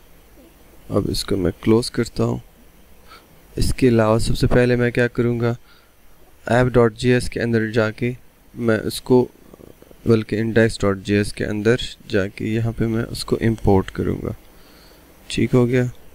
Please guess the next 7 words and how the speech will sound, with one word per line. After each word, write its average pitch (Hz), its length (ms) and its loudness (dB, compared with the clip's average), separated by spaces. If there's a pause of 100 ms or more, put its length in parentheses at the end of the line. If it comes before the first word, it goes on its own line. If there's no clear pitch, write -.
(4000)
ये 123 200 4
मैंने 117 260 2
import 123 380 2
कर 135 160 0
लिया 135 240 0
यहाँ 123 240 0
पे। 117 220 0